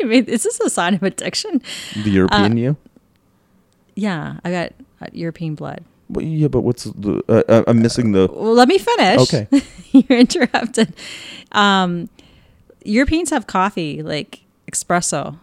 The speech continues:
Speaker 1: espresso, like, after dinner. Like, that's just the thing.
Speaker 2: They're
Speaker 1: So
Speaker 2: idiots. There you go.
Speaker 1: Yeah, they usually live longer.
Speaker 2: Mm.
Speaker 1: Yeah.
Speaker 2: Pardon?
Speaker 1: Yeah.
Speaker 2: Which Europeans?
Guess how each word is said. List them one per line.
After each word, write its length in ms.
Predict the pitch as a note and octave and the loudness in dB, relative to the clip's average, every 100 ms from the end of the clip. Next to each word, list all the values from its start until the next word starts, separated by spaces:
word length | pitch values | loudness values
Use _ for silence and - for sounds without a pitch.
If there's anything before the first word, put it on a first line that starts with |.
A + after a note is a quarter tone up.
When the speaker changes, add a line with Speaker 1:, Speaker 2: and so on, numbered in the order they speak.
| - | -10
Speaker 1:
espresso, 580 | - E3 D#3+ - - - _ | -6 -6 -6 -8 -12 -16 _
like, 160 | - D3+ | -12 -8
after 260 | - D3+ - | -8 -8 -8
dinner. 420 | D3+ D3 - D#3 - _ _ _ _ _ _ _ _ _ - | -8 -8 -12 -18 -20 _ _ _ _ _ _ _ _ _ -12
Like, 340 | - - - _ _ - | -12 -12 -18 _ _ -10
that's 160 | E3+ | -8
just 120 | F#3 | -8
the 60 | - | -10
thing. 460 | - D3 - - D#3+ - | -8 -8 -8 -14 -14 -2
Speaker 2:
They're 220 | D#3 D#3 | 2 4
Speaker 1:
So 40 | |
Speaker 2:
idiots. 520 | G3 B3+ - - - - _ _ _ _ _ _ _ _ _ _ - | 6 4 0 -6 -18 -20 _ _ _ _ _ _ _ _ _ _ -2
There 120 | D3 | 0
you 60 | |
go. 220 | B2+ E2 B2+ _ _ _ _ _ _ | 2 0 -2 _ _ _ _ _ _
Speaker 1:
Yeah, 180 | F4 A#3+ | -8 -8
they 100 | A#3+ | -8
usually 440 | D4 C#4 A3 A3+ G#3+ | -6 -6 -4 -2 -2
live 540 | D#3+ D3 D3 D3 F#3 | -4 -8 -8 -4 -4
longer. 540 | F#3 C#3 - - E3+ F3+ _ _ _ _ - - - | -4 -8 -10 -12 -14 -16 _ _ _ _ -20 -16 -6
Speaker 2:
Mm. 920 | B2 C#3 C#3 C#3 C#3 C#3 C#3 C#3 D3 - _ _ _ _ _ | -4 -2 0 0 0 0 0 -2 -4 -8 _ _ _ _ _
Speaker 1:
Yeah. 160 | G3+ B3+ _ _ _ _ _ _ _ _ | -6 -6 _ _ _ _ _ _ _ _
Speaker 2:
Pardon? 300 | - G#2+ G3+ - _ | -2 0 0 -6 _
Speaker 1:
Yeah. 200 | F3+ A3 - _ _ _ _ _ _ _ | -6 -6 -8 _ _ _ _ _ _ _
Speaker 2:
Which 200 | G#2 A2 | -2 2
Europeans? 640 | A2 E2+ D#2 C2+ - - | 2 2 -2 -6 -10 -20